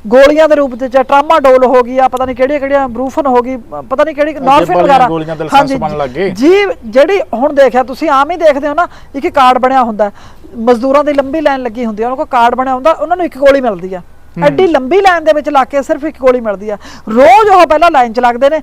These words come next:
Speaker 1: ਬਾਅਦ ਦੇ ਵਿੱਚ ਉਹ ਜਾ ਕੇ ਆਪਦੀ ਮਜ਼ਦੂਰੀ ਕਰਦੇ ਨੇ। ਹੁਣ ਇਹ ਤਾਂ ਫਿਰ ਸਰਕਾਰ ਨੂੰ ਇਹ ਚਾਹੀਦਾ ਉਹ ਵੀ ਨਾ ਬਣਾਉਣ। ਜੇ ਅਫੀਮ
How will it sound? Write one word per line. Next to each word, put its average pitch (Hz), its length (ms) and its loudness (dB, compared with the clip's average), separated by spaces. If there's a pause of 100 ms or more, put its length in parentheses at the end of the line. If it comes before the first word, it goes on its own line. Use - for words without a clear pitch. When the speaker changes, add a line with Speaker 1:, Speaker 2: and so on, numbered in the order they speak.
(300)
Speaker 1:
ਬਾਅਦ 262 260 4
ਦੇ 349 100 -2
ਵਿੱਚ 320 200 -4
ਉਹ 254 160 0
ਜਾ 247 160 2
ਕੇ 240 100 -4
ਆਪਦੀ 247 180 -4
ਮਜ਼ਦੂਰੀ 202 360 -4
ਕਰਦੇ 190 300 -6
ਨੇ। 185 120 -14 (500)
ਹੁਣ 262 100 6 (120)
ਇਹ 254 140 4
ਤਾਂ 339 120 2
ਫਿਰ 359 140 2
ਸਰਕਾਰ 254 360 0
ਨੂੰ 285 120 0
ਇਹ 320 100 2
ਚਾਹੀਦਾ 311 280 2
ਉਹ 302 100 6
ਵੀ 381 80 0
ਨਾ 440 100 0
ਬਣਾਉਣ। 427 300 2 (960)
ਜੇ 233 300 4 (380)
ਅਫੀਮ 277 460 -2